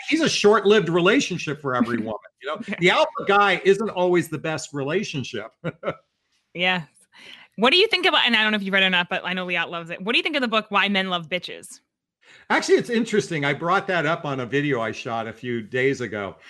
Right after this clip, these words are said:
Speaker 1: Uh, I reframed the term bitch to be babe in total control of herself.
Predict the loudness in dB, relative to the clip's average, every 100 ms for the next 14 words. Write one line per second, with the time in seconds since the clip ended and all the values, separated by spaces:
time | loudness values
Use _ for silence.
0 | -20 -4 2 2 2 0 0 0 0 -2
1 | 2 4 4 0 -6 -6 -6 -2 0 0
2 | -4 -10 -6 -6 -6 -12 _ 0 4 8
3 | 6 4 -6 _ 0 2 2 0 -8 _
4 | -8 -4 -2 -2 -6 -10 -14 -4 -2 -2
5 | -4 -8 -12 -8 -10 -6 -6 -6 -10